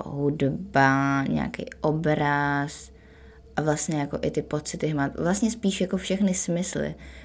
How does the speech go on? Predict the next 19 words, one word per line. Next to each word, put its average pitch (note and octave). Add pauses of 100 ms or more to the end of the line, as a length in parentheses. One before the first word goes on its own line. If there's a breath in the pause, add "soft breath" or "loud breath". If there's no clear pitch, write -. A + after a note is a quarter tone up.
(140 loud breath)
beru F3
fakt F3+
hodně E3+
propojeně D3+
a D3+
proto D3+
jsem D#3+
se E3+
začala E3
zajímat D#3
i D3+
o D3
tu D3+
hudbu. D#3+ (1120 loud breath)
Protože E3 (220)
ta F3
hudba D#3
je D3+
hrozně D3+